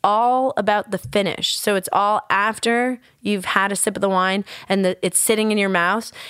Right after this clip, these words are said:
and kinda this, like, tastes nutty, popcorn, kinda like m-, literally mouse cage, mouse urine. I have a strong aversion to it. It's,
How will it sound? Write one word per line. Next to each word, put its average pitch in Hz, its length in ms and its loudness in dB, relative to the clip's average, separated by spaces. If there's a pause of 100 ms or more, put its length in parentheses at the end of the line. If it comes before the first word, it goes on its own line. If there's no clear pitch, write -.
and 202 180 0
kinda 226 280 0
this, 214 180 -2
like, 190 260 0 (200)
tastes - 280 -2
nutty, 196 540 2 (100)
popcorn, 185 1080 0
kinda 196 240 0
like 196 160 0 (260)
m-, 175 300 0
literally 208 440 2
mouse 185 440 0
cage, 185 580 0
mouse 180 320 2
urine. 170 580 2
I 240 200 2
have 285 140 2
a 190 220 0
strong 180 480 0
aversion 165 420 -2
to 175 120 0
it. 156 60 0
It's, - 180 -4